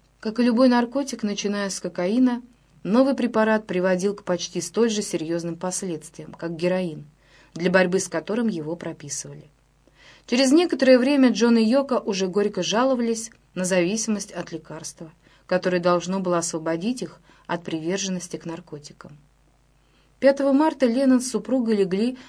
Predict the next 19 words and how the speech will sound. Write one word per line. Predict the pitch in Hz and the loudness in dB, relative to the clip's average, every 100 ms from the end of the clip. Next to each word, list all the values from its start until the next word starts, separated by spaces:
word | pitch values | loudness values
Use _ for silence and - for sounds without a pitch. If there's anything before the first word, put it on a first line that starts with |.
| - | -6
в | |
дорогостоящую | 185 185 185 180 - 214 240 240 - 208 196 _ - | -2 0 2 0 0 -2 0 -2 -4 -4 -6 _ -10
частную | 170 180 - 175 | -4 -4 -4 -8
больницу, | 165 185 190 165 147 - _ _ _ _ - _ | -4 -4 -4 -8 -12 -18 _ _ _ _ -20 _
в | - | -2
которой | 190 190 208 | 0 2 2
богатые | 196 196 208 208 190 | 4 6 4 4 0
наркоманы | 185 175 175 185 240 220 160 - - | -2 -2 -2 0 0 0 -4 -12 -14
проходили | - 175 196 190 180 170 | -6 -4 -2 -2 -2 -4
курс | 170 226 233 - - _ | -4 -6 -6 -12 -18 _
дезинтоксикации. | 175 170 180 180 180 - 208 196 165 - - 160 _ _ _ _ _ - | -8 -4 -4 -6 -8 -8 -8 -8 -10 -10 -14 -18 _ _ _ _ _ -6
Официально | 208 254 254 311 349 349 | -4 -2 0 2 4 4
было | 254 262 233 | 4 6 4
объявлено, | 202 233 294 269 254 | 4 4 2 4 4
что | 254 - | 2 0
Йоко | 196 226 269 247 | 0 0 0 0
нуждается | 208 170 185 214 214 180 | 0 0 -2 -2 -2 -6
в | |
операции | 170 165 196 262 - 240 226 | -6 -4 -4 -6 -6 -6 -6